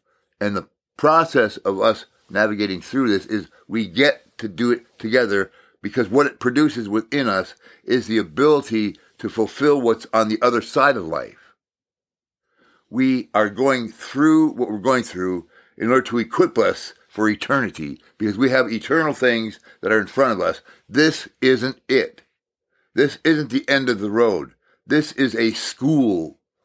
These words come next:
so to speak. And how we navigate through this determines what goes on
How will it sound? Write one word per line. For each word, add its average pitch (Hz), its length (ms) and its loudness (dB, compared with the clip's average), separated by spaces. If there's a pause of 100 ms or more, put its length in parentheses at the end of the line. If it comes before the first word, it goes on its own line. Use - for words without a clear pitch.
(200)
so 104 140 -4
to 82 40 -4
speak. 73 340 -10 (460)
And 98 160 -6
how 147 300 2
we 147 360 2 (140)
navigate 127 600 2
through 135 300 -2
this 151 420 0 (440)
determines 143 480 -2
what 110 200 -2
goes 117 180 0
on 117 380 0